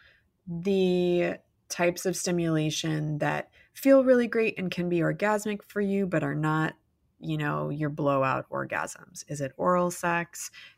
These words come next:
Is it oral sex with a finger internally? Is it some light external vibration?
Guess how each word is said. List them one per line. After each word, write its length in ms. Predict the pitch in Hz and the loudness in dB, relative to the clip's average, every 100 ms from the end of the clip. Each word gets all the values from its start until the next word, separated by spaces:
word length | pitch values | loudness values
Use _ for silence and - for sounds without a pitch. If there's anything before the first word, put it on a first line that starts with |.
| _ | _
Is 240 | 160 147 147 | -4 -4 -4
it 360 | 143 143 - - | -4 -4 -6 -4
oral 240 | 170 151 147 | 0 0 -2
sex 480 | - 127 - - | -4 -8 -8 -8
with 560 | 156 160 147 143 147 - - - _ | -4 -2 -2 -4 -8 -18 -20 -20 _
a 60 | - | -12
finger 500 | - 220 214 196 196 | -4 -2 2 2 2
internally? 1200 | 180 180 175 - 180 175 175 170 170 170 165 160 - - - _ _ _ | 0 -2 -2 -2 -2 0 0 0 0 0 -2 -4 -8 -20 -20 _ _ _
Is 200 | 202 175 | 0 2
it 200 | 165 156 | 0 -2
some 240 | - 151 151 | -4 -4 -2
light 320 | 151 156 - _ - | 0 -2 -4 _ -6
external 1080 | 160 - - - 165 160 160 160 160 156 | -4 -4 -6 -4 -4 -2 -2 -2 0 -2
vibration? 1160 | 156 156 156 156 160 156 - 165 160 160 156 | -2 -2 -2 -2 -2 0 -2 -2 0 0 -2